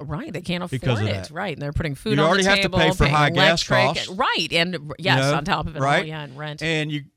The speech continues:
Speaker 1: mortgage,
Speaker 2: so,
Speaker 1: <laughs>
Speaker 2: now,
Speaker 1: everything else.
Speaker 2: one thing I do believe, okay,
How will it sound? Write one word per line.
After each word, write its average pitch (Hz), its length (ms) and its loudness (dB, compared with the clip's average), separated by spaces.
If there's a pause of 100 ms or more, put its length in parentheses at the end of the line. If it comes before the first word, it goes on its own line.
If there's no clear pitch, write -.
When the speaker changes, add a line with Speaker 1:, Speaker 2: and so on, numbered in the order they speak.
(120)
Speaker 1:
mortgage, 139 300 -8
Speaker 2:
so, 156 300 2 (160)
Speaker 1:
<laughs> 233 200 -6
Speaker 2:
now, 165 200 4
Speaker 1:
everything 156 320 -8
else. 147 320 -12
Speaker 2:
one 180 200 0
thing 208 160 2
I 180 80 6
do 180 220 0
believe, 135 560 0
okay, 127 360 -2